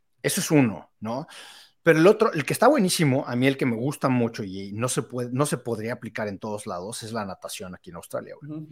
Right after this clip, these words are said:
Speaker 2: ujú.
Speaker 1: ¿Sí? Eh, y no es tampoco ni siquiera en todas las fede-, la, en toda la natación. Si tú, la natación escolar es diferente que la natación de, de federación, pero en federación,
Speaker 2: Sí.
Speaker 1: en federación,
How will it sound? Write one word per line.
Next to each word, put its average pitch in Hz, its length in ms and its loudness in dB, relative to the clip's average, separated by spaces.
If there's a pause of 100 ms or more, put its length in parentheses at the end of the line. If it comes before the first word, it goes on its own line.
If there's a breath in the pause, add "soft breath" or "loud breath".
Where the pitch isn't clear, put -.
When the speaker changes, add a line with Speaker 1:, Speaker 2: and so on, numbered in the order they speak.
Speaker 2:
ujú. 156 180 -8
Speaker 1:
¿Sí? - 240 -14 (380 loud breath)
Eh, 104 680 -4 (1500)
y 147 120 2
no 151 240 8
es 156 180 2
tampoco 160 420 2
ni 131 120 6
siquiera 123 260 -2
en 120 80 0
todas 110 220 -4
las 95 200 -6
fede-, 101 300 -8
la, 107 140 -4
en 110 140 -8
toda 139 280 2
la 117 160 -4
natación. 95 560 -8
Si - 180 -18
tú, 165 200 -4
la 120 140 -6
natación 147 300 -2
escolar 131 460 0
es 123 80 -2
diferente 120 260 -4
que - 80 -10
la 98 60 -4
natación 101 380 -8
de, 101 180 -6
de 90 160 -10
federación, 101 640 -6
pero 90 140 -8
en 90 40 -14
federación, 165 720 0
Speaker 2:
Sí. - 440 -20
Speaker 1:
en 110 80 -10
federación, 131 640 -2